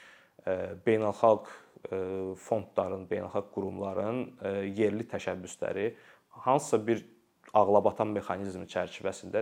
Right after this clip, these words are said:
dəstək olunmasına, şərait yaradılmasına ehtiyac olduğunu düşünürəm. Son olaraq onu bildirim ki, bayaq da bunu qeyd elədim,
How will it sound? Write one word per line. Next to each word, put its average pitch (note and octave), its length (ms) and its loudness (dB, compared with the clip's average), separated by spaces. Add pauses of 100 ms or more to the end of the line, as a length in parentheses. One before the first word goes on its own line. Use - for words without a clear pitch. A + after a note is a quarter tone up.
dəstək - 400 -2
olunmasına, F#2+ 640 -6 (320)
şərait F#2 540 -2
yaradılmasına F#2 840 -6
ehtiyac F2+ 460 -8 (100)
olduğunu F#2 480 -6
düşünürəm. - 540 -10 (380)
Son G3+ 260 8
olaraq E3 260 12
onu C3 240 6
bildirim A#2 380 2
ki, A#2+ 420 0
bayaq G#2+ 260 4
da G2 120 -4
bunu G2+ 160 -8
qeyd G2 260 -4
elədim, A2 380 -4